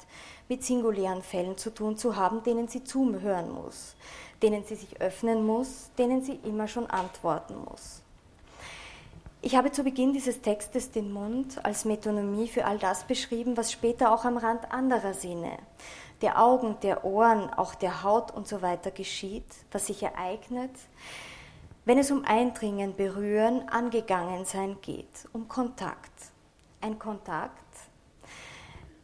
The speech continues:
der auch in jeder Analysestunde zwischen Analytikerin und Analysandin stattfindet. Es geht um ein Antworten in Verantwortung.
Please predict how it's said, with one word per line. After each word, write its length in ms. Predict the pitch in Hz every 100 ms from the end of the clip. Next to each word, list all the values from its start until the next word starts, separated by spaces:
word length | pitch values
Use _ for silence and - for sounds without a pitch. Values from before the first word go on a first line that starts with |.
| _
der 160 | 262 247
auch 120 | 262
in 120 | 269
jeder 200 | 247 269
Analysestunde 1000 | 254 262 247 285 254 214 - 202 190 185
zwischen 340 | 185 - 202 208
Analytikerin 920 | 196 196 202 196 220 240 220 233 233
und 240 | - 220
Analysandin 720 | 233 240 226 226 220 214 208 185
stattfindet. 720 | - 175 165 - - - - - - - - _ _ - - -
Es 160 | 226
geht 160 | 254 254
um 100 | 247
ein 160 | 240
Antworten 540 | 202 202 - 220 220 226
in 80 | 226
Verantwortung. 880 | 240 208 202 - - - - -